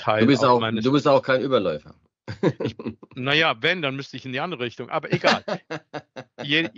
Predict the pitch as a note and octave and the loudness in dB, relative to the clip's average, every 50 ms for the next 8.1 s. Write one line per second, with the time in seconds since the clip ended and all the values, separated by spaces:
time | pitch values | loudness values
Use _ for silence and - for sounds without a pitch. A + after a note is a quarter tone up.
0 | D#3 - - - C#3 C#3+ C3+ C#3+ C#3 D3 C#3 - F3 F3+ D#3+ - - _ - D3+ | -18 -10 -4 -4 -4 -2 -4 -4 -6 -6 -8 -8 -14 -16 -16 -18 -16 _ -8 -8
1 | C#3 - F#3 F#3 E3+ - E3 D3+ C#3 - - E3 F3 A3 - C#3+ C3 C3+ C#3+ - | -8 -8 -12 -14 -12 -8 -8 -8 -8 -8 -8 -6 -6 -4 -4 -2 -4 -4 -4 -8
2 | - - - D3 C#3+ B2+ - D3 C#3 C3+ - - - - - C3+ C3+ C3 B2+ B2 | -14 -14 -12 -10 -10 -8 -6 -6 -6 -6 -8 -16 -18 -16 -10 -6 -2 -2 -2 -2
3 | B2 B2 C3 B2+ B2+ B2 - C3 C3 C3+ A#2+ - C#3 C3+ B2 - - C3+ C3 C3 | -4 -6 -4 -4 -4 -6 -6 -10 -14 -12 -10 -8 -8 -8 -8 -6 -6 -6 -6 -4
4 | B2 D3 D#3 F3+ F#3 D#3 D#3+ C#3 A#2 A#2 C3+ C#3+ D3+ D#3+ - D3+ D3 D3 C#3 - | -4 -2 -2 -2 -4 -4 -8 -8 -4 -2 -2 -2 -2 -6 -12 -12 -12 -10 -8 -2
5 | B2+ B2+ B2 C3 B2 - - - B2+ B2+ A#2 B2+ G#2+ A#2+ - - C#3 C3+ - - | 0 0 0 0 -2 -6 -8 -6 -6 -6 -6 -6 -6 -6 -6 -4 -6 -6 -4 -6
6 | A#2 A#2 - - D3 C#3+ D3+ D3 C#3 C3+ B2+ - - B2 G2 F2+ A2+ A#2+ B2 C3+ | -6 -6 -4 -4 -2 -2 -2 -2 -4 -6 -6 -4 -6 -6 -2 0 2 4 4 4
7 | D3 D3 - _ - - - - - _ _ - B2+ A#2+ A#2+ B2 B2+ C3+ C#3+ C#3 | 2 0 -4 _ -20 -20 -20 -20 -20 _ _ -8 -6 -4 -2 0 0 0 0 -2
8 | B2+ | -4